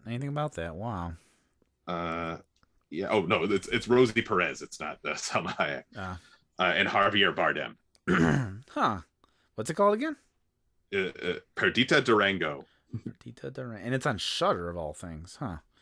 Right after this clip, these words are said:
Speaker 2: Yeah, slash
Speaker 1: Interesting.
Speaker 2: A M C Plus. Like, yeah, it's, it, yeah.
Speaker 1: Interesting. I might
Speaker 2: It's
Speaker 1: have to
Speaker 2: a,
Speaker 1: look into that.
Speaker 2: it's an ethnically correctly cast, uh, <laughs> version of the Isabella Rossellini character.
Speaker 1: Okay.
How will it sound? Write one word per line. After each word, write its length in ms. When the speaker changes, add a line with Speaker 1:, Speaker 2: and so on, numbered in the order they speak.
Speaker 2:
Yeah, 280
slash 300
Speaker 1:
Interesting. 160
Speaker 2:
A 40
M 60
C 120
Plus. 400
Like, 140
yeah, 360
it's, 440
it, 80
yeah. 80
Speaker 1:
Interesting. 640
I 80
might 140
Speaker 2:
It's 60
Speaker 1:
have 80
to 40
Speaker 2:
a, 20
Speaker 1:
look 100
into 200
that. 120
Speaker 2:
it's 160
an 140
ethnically 520
correctly 580
cast, 520
uh, 300
<laughs> 220
version 380
of 160
the 240
Isabella 360
Rossellini 440
character. 440
Speaker 1:
Okay. 340